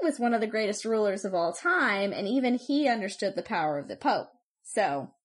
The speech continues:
clearly this is used to their advantage quite significantly later in history.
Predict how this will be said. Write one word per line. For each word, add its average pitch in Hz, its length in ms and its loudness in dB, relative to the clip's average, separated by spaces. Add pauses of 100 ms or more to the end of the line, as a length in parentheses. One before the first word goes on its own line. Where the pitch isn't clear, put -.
(100)
clearly 294 440 2
this 226 200 -2
is 208 120 -6
used 202 260 -4
to 208 60 -6
their 170 160 0
advantage 143 640 -4 (240)
quite - 400 0
significantly 185 840 -4 (300)
later 139 280 2
in 156 80 -2
history. - 380 -8